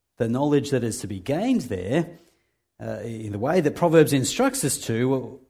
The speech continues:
that will usually mean good things for our lives. Uh, the book of Proverbs contains wisdom for life. And we'll find the Proverbs in this book, uh, also go deeper than your average proverb.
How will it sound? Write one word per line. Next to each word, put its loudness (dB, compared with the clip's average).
that -2
will -6
usually -4
mean -2
good -8
things -6
for -10
our -8
lives. -12
Uh, -16
the -12
book -4
of -2
Proverbs 2
contains -6
wisdom -6
for -12
life. -6
And -2
we'll 2
find 2
the 4
Proverbs 0
in -2
this -4
book, -12
uh, -12
also -2
go 2
deeper 0
than -4
your -2
average -6
proverb. -6